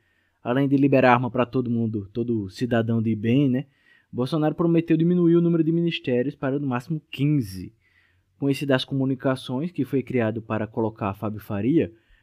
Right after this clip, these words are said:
já são vinte e três. E essa semana, inclusive, já tá se discutindo a criação do vigésimo quarto, que seria o da segurança pública. Para a recriação dessa parte das comunicações,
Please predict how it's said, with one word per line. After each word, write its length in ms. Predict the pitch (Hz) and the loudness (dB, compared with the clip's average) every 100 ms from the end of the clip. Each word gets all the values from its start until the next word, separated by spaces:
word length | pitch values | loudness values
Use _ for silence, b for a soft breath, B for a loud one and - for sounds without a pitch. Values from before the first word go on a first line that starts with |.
| b | b
já 120 | 131 | -4
são 200 | 156 147 | -2 -4
vinte 280 | 131 208 294 | -2 -4 -4
e 40 | |
três. 560 | - 117 110 98 - _ b b b b | -6 -2 -2 -2 -10 _ b b b b
E 80 | 156 | 2
essa 160 | 220 | 2
semana, 360 | 214 160 139 175 | -2 -2 0 -2
inclusive, 380 | - 113 139 156 | -4 -6 -4 -4
já 120 | 160 | -4
tá 160 | 160 | -4
se 180 | 165 - | -6 -6
discutindo 640 | 156 - 170 147 131 151 175 _ _ _ _ _ _ - | -8 -8 -8 -6 -4 -6 -6 _ _ _ _ _ _ -12
a 120 | 113 | -10
criação 480 | - 175 185 - 160 | -2 2 2 2 -4
do 140 | 170 175 | -2 -2
vigésimo 640 | 160 117 131 165 180 233 | 0 2 4 4 2 -6
quarto, 640 | _ 113 123 147 156 196 190 b b b | _ 2 4 4 0 -12 -12 b b b
que 140 | 139 | -10
seria 360 | - 151 127 131 | -2 0 2 0
o 40 | |
da 160 | 139 135 | 0 -2
segurança 480 | - 139 131 131 175 | -4 -4 -2 -4 -8
pública. 400 | 104 98 - _ _ _ _ _ _ _ | -8 -8 -10 _ _ _ _ _ _ _
Para 500 | - 160 180 170 143 | -2 2 2 4 2
a 360 | - 120 113 107 | 2 2 0 0
recriação 720 | 107 131 139 139 110 - 123 | 0 -2 0 0 -2 -6 -4
dessa 260 | 107 101 104 | -4 -6 -8
parte 320 | - 98 - | -8 -8 -8
das 240 | 95 90 | -10 -10
comunicações, 920 | - 98 98 92 82 - 98 101 98 | -8 -8 -8 -8 -14 -12 -10 -10 -12